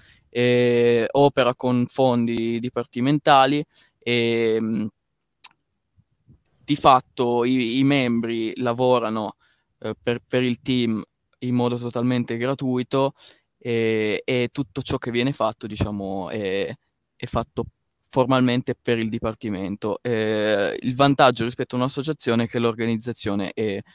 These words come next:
completamente libera, c'è un professore referente che nel nostro caso ci lascia molto liberi e il,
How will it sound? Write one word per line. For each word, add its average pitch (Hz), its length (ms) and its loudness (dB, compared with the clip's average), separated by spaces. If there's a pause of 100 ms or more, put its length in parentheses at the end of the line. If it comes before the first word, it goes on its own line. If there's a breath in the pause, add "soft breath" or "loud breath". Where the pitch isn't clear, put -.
(180 soft breath)
completamente 117 1200 2
libera, 127 580 2
c'è - 100 -2
un 117 80 0
professore 120 540 2
referente 120 580 0
che 113 360 -4 (400)
nel 117 120 0
nostro 117 220 -2
caso 117 260 -2
ci 117 160 -2
lascia 113 300 -2
molto 117 340 -2
liberi 117 480 -2
e 107 300 -4
il, 107 240 -6